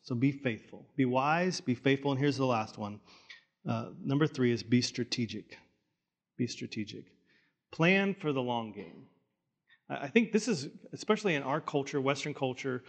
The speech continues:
of instant, we often fall short on this one. Uh, I know this is one I've been wrestling with,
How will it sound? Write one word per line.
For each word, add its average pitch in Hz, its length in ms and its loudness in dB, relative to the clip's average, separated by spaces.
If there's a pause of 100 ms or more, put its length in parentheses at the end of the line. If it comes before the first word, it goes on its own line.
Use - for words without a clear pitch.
(260)
of 127 240 -6
instant, 147 380 -2
we 131 100 -2
often 190 440 4
fall 151 260 4
short 123 280 2
on 98 140 -4
this - 220 -8
one. - 200 -16 (880)
Uh, 120 240 -2
I 139 100 2
know 196 120 8
this 180 180 2
is 139 140 -2
one 151 140 6
I've 156 160 4
been 135 180 4
wrestling 123 420 2
with, 113 300 -8